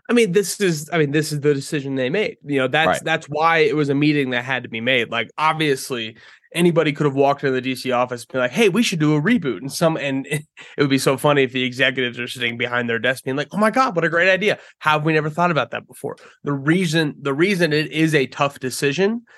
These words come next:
Speaker 1: is because there are flaws to it, that being everything that we already have the wheels turning on, those are at risk of performing poorly. So, like, I feel like that's
Speaker 2: Yeah.
Speaker 1: baked into the decision to hire James
Speaker 2: Mm.
Speaker 1: Gunn. Like, like, that, that was, like, step one of whoever's making these decisions at W B. Okay,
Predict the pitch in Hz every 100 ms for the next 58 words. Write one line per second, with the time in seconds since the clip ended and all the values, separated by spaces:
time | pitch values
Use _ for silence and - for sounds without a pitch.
0 | _ _ 156 151 160 160 160 151 143 160
1 | 131 139 147 151 147 196 208 131 127 131
2 | 139 139 147 156 196 160 135 147 156 151
3 | 139 127 127 127 131 127 131 123 120 120
4 | 117 - 120 123 139 156 180 196 - _
5 | - 135 139 135 135 120 110 139 139 -
6 | - 123 123 123 139 120 - 156 156 123
7 | 120 98 80 - 123 120 87 127 170 175
8 | 147 143 135 147 143 151 151 143 143 135
9 | 131 123 151 135 127 - - - 147 131
10 | 139 143 135 127 127 120 143 185 - 127
11 | 127 143 143 123 - 131 147 165 - -
12 | _ _ _ - 151 190 196 175 151 -
13 | 170 151 143 147 135 113 123 127 135 135
14 | 127 123 123 127 120 113 117 113 135 120
15 | 117 113 113 113 110 113 143 156 - 135
16 | - 104